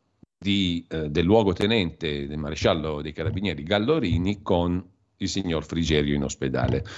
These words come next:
Questo formerà una prova, questo colloquio, perché le sentenze riportano, eh, quest-, l'annotazione relativa a questo colloquio del venti dicembre come riconoscimento di Olindo da parte di Frigerio il venti dicembre stesso, no?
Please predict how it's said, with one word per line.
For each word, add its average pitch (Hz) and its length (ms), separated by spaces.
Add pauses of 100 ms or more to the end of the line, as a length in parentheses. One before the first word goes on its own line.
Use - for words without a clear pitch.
(380)
Questo 165 280
formerà 110 420
una 95 220
prova, 73 460
questo 76 360
colloquio, 76 460
perché 92 260
le 101 80
sentenze 107 800
riportano, 90 1080
eh, 80 440
quest-, - 240
l'annotazione 95 800
relativa 82 560
a 69 80
questo 78 260
colloquio 78 420
del 65 140
venti 87 260
dicembre 101 520
come 101 360
riconoscimento 110 1000
di 104 160
Olindo 80 340
da 82 140
parte 73 260
di 71 80
Frigerio 71 480
il 98 80
venti 76 320
dicembre 65 460
stesso, - 420
no? 113 240